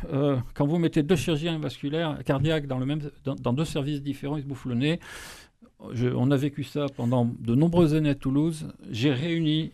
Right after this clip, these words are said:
les, les deux services en un seul et ça fait partie de mes, mes succès professionnels.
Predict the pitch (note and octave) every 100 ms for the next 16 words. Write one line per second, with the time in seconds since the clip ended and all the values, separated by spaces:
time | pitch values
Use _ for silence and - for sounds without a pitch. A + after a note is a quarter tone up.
0 | - B2 - _ - B2 D#3 - C3+ C#3
1 | D3+ B2+ B2 A#2+ - D#3 D3 - B2+ B2+
2 | A#2+ - D3 C#3 B2 C#3 B2 D3 - D3
3 | F3 - A#2+ B2+ A2+ B2+